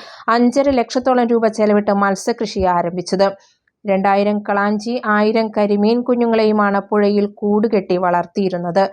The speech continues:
ഇതിൽ പകുതിയിലധികം ചത്തതായി വീട്ടുകാർ പറഞ്ഞു.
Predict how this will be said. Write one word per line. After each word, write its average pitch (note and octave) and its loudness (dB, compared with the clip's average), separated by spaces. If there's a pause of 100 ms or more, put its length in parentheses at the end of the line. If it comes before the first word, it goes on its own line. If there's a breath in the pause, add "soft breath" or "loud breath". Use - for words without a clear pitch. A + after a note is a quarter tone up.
(300 loud breath)
ഇതിൽ G3 2
പകുതിയിലധികം G3+ -2
ചത്തതായി F#3 -2
വീട്ടുകാർ F3+ -2
പറഞ്ഞു. E3+ -4